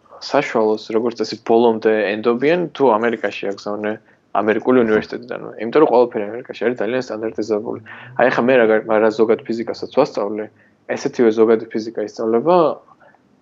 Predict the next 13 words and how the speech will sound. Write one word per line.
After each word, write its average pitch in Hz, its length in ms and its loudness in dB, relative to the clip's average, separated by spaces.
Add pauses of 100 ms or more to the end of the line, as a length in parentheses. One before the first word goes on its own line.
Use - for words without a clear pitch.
ამერიკაში, 117 760 0 (1400)
რაც 107 260 0
არის - 1120 -6
სახელმწიფო 127 600 -2
უნივერსიტეტები, 127 720 0
იქიდან 156 320 2
ალბათ 143 240 0
ოთხმოცი 123 380 -6
პროცენტში 113 540 -2
არის 147 260 4 (420)
სილაბუსი 123 1040 0 (340)
ემთხვევა 143 520 2
ალბათ 135 420 0